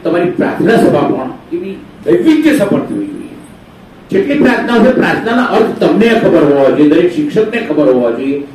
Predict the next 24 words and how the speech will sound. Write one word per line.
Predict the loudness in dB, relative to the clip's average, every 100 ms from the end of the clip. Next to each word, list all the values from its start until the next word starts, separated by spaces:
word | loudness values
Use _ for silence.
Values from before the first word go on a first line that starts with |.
| -14 -8
અને | -6 -6 -10 -20 -16 -6
એનું | -2 -2 -4 -12 -18 -4
એક | -2 0
અઠવાડિયું, | 0 2 2 4 2
દાખલા | 0 0 -2
તરીકે | -2 0
એક | 0 0
ઘરથી | -4 -2 -2
પ્રાર્થના | -2 -6 -8
ચાલે | -6 -2 -2
કે | -2
દરરોજ | 2 2 2 -2 -10 -18 -12 -4
મેં, | -2 -2 -6 -14 -10 -8
અ, | -10 -14 -20 -10 -4
ઓમ | -4
તત્સત | -4 -6 -6 -6 -6 -4
તમે | -2
ગાયા, | 0 0 -2 -8 -18 -20 -20 -10
તો | -10 -10 -14
એ | -10 -8
શાના | -6 -4 2 4
ઉપર | 4 2 0
કહેવાય | 0 2 2 0 -4
છે, | -6 -6 -8 -14